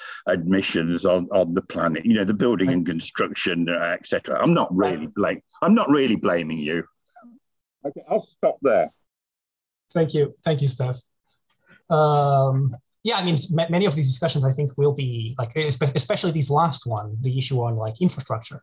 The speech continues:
Speaker 2: and what that means, right? Uh, uh, and, uh, what the Green New Deal is in the sense of effectively envisioning a solution to the problem within the capitalist, uh, uh,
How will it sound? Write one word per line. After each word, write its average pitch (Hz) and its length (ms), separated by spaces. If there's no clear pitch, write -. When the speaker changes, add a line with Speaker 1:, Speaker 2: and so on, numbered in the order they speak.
Speaker 2:
and 127 120
what 127 180
that 117 180
means, 117 500
right? 113 160
Uh, 117 720
uh, 113 420
and, 127 300
uh, 120 500
what 131 320
the 143 60
Green 131 180
New 123 100
Deal 117 220
is 127 320
in 117 100
the 110 80
sense 113 320
of 107 180
effectively 131 640
envisioning 127 460
a 117 40
solution 123 300
to 113 80
the 113 80
problem 117 300
within 120 300
the 127 80
capitalist, 113 500
uh, 110 500
uh, 110 300